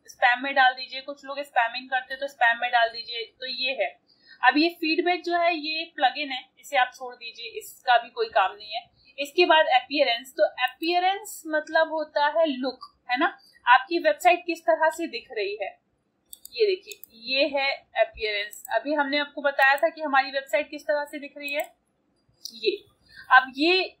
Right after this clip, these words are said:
ये जो front face है ना, इसी को हम बोलते हैं appearance। तो ये appearance change करना है, तो हम यहाँ से appearance में जाएंगे, यहाँ theme में जाके हम theme change करेंगे, तो ये इसका इफेक्ट यहाँ दिखेगा। इसके बाद,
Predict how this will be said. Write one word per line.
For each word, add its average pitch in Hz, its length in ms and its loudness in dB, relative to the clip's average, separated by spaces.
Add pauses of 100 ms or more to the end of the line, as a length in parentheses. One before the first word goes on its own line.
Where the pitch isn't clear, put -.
ये 269 180 -4
जो 339 100 0
front 339 480 2
face 320 560 -6
है 302 100 2
ना, 226 220 -8
इसी 277 180 -14
को 294 120 0
हम 285 160 -4
बोलते 254 240 -6
हैं 254 140 -6
appearance। 202 640 -6 (300)
तो 277 60 -10
ये 269 200 4
appearance 339 680 2
change 320 300 -4
करना 320 300 0
है, 330 240 -2
तो 349 140 0
हम 311 240 2
यहाँ 208 320 -2
से 311 280 -6
appearance 262 580 -2
में 277 140 -8
जाएंगे, 208 400 0
यहाँ 294 200 4
theme 311 320 -6
में 320 100 0
जाके 311 260 2
हम 294 160 0
theme 277 240 -8
change 285 240 -8
करेंगे, 285 360 -4
तो 302 120 -8
ये 294 180 -6
इसका 330 220 0
इफेक्ट 359 280 -2
यहाँ 226 320 0
दिखेगा। 190 460 -8 (400)
इसके 294 260 -2
बाद, 302 260 4